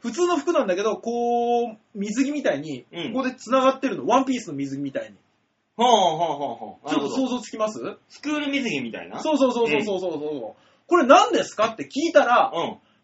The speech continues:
Speaker 1: 「これは女性がしゃがんだ時に、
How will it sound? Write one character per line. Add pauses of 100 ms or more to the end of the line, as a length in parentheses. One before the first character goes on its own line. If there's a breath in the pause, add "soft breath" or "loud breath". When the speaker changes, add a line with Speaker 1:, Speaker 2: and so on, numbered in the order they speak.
Speaker 1:
「こ
れ
は (260)
女
性
が (300)
し
ゃ
が
ん
だ
時
に、